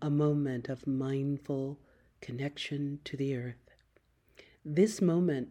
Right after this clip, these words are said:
is part of a series offered by Listening to the Earth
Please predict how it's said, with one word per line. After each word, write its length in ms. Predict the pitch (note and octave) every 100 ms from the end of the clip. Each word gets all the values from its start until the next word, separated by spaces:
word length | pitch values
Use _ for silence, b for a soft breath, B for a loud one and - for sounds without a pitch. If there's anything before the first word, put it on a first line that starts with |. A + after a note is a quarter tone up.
| -
is 480 | D3+ C#3 C#3 C3 - -
part 640 | - C#3+ D3 C#3+ C3+ C3 - B B B
of 120 | D#3
a 60 | D3
series 880 | - - D3 D3 C#3+ C#3 C3 - - C3+
offered 460 | B2+ - C3 B2
by 240 | C3+ B2+ B2+
Listening 560 | A#2+ C3 - B2+ A#2+
to 120 | A2+ B2
the 200 | A#2 A2+
Earth 320 | A2+ A2+